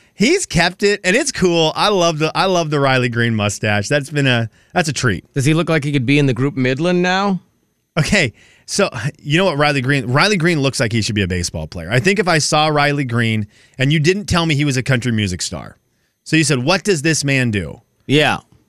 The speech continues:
Speaker 1: You would go
Speaker 2: Yeah,
Speaker 1: model,
Speaker 2: I think that's probably
Speaker 1: model,
Speaker 2: right.
Speaker 1: then baseball, and then you might eventually get to, I don't know that you'd get to country music. I don't think you'd get there for a while.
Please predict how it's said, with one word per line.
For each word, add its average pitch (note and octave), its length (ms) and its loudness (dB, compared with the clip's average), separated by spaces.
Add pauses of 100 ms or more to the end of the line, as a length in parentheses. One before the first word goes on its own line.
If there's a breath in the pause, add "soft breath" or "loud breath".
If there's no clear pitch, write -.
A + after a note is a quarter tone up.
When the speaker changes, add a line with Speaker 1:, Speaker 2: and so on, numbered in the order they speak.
(360)
Speaker 1:
You E3+ 200 2
would F3+ 100 0
go D3 260 0
Speaker 2:
Yeah, - 80 -10
Speaker 1:
model, C3+ 800 2
Speaker 2:
I G3 80 -2
think F#3 180 0
that's C3+ 160 0
probably D3 220 0
Speaker 1:
model, F#3+ 280 2
Speaker 2:
right. D3 80 -6
Speaker 1:
then D#3+ 180 0
baseball, C#3 680 0 (160)
and C#3+ 140 0
then C#3 320 0
you D3+ 200 0
might D3 380 0
eventually B2 680 -2
get F3 260 -2
to, F#3 400 0 (580)
I G#3 120 0
don't C4 100 2
know D#3 120 2
that C#3 60 -2
you'd C#3 160 0
get D3+ 120 0
to - 60 -12
country D3+ 260 0
music. E3 340 0 (240)
I D3+ 80 2
don't G#3 80 0
think F3+ 120 0
you'd D#3+ 120 0
get E3 160 0
there D#3+ 260 2
for E3 180 -4
a D#3 60 0
while. C#3+ 380 0